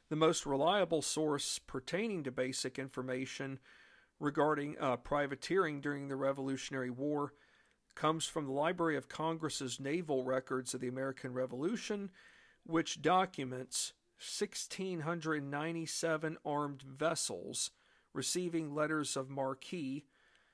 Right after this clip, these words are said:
from the Continental Congress. As solid as the Library of Congress's naval records may be, the overall count hovering around sixteen hundred ninety-seven vessels is only a rough estimate,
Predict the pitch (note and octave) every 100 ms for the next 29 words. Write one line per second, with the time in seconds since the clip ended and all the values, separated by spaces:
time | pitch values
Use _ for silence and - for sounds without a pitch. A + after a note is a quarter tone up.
0 | _ _ - D3+ D3+ C#3 D3+ D3+ D3+ D3
1 | C#3+ C3 - F3 F3 C#3+ F2+ - - -
2 | - _ _ _ _ _ _ D3 C#3+ -
3 | F3 F3+ G#3 G3+ E3+ D#3 E3 D3+ D#3 D#3+
4 | D#3+ D3+ C#3 - D#3 E3 D#3+ C#3+ C3+ C3
5 | C3 C3+ F3+ F3 E3+ D3+ D3+ D3 D3 C#3
6 | C3+ - C3+ C3+ C3 D#3 C#3+ B2 C3+ C#3
7 | C#3+ F#3+ E3+ D#3 D#3 D3+ - _ _ -
8 | - G3 E3+ C#3 - - _ - _ _
9 | _ _ _ _ _ _ - - G3+ G3
10 | E3 D3 D#3 - C#3 C#3 C#3+ - D#3+ -
11 | D#3+ D3+ D3 D3+ D3 C#3 C#3 C#3 - D3
12 | D3 C3 D3 D3 - C3+ B2+ B2+ C3 C#3+
13 | E3+ D#3+ C3 C3 C#3 - C#3 C#3+ - G#2+
14 | F2 F2 -